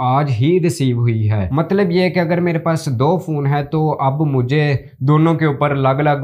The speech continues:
WhatsApp रखने की ज़रूरत नहीं है, बल्कि एक ही WhatsApp दोनों फ़ोनों के ऊपर चल जाएगी। और ये मेरे तो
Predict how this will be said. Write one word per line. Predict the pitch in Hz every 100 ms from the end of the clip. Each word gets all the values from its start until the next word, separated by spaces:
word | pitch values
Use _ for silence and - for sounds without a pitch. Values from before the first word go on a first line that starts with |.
| 131
WhatsApp | 127 - 131
रखने | 139 123 123 123
की | 135
ज़रूरत | 123 127 120 135
नहीं | 117 113 131 170
है, | 147 143 139 - - 123
बल्कि | 135 139 165 170 143
एक | 165 202 202
ही | 151
WhatsApp | 135 113 110 - 117 143 120
दोनों | 104 117 127
फ़ोनों | 117 101 104
के | 104
ऊपर | 101 - 139 160 135 _ _
चल | 165 170 143
जाएगी। | 113 98 92 87 87 80 85
और | 156
ये | 143 156
मेरे | 147 113 117 131
तो | 139